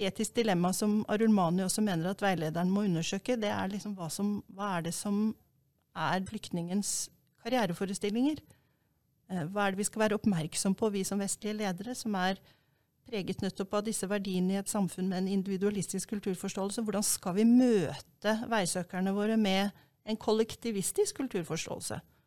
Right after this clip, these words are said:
Og Arulmani poengterer jo at hvis deres karriereforestillinger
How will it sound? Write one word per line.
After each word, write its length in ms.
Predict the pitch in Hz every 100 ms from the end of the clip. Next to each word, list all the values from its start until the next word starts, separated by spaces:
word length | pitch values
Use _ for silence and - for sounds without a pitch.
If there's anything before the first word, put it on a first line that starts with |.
| _ _ _ _ _ _ _ _ - 220
Og 400 | 220 226 220 -
Arulmani 540 | - 247 247 185 190 208
poengterer 560 | - 226 233 196 180 185
jo 80 |
at 120 | 190 -
hvis 180 | 226 -
deres 380 | 202 202 175 170 - - -
karriereforestillinger 1300 | 208 214 220 160 - - - 202 196 220 196 220 233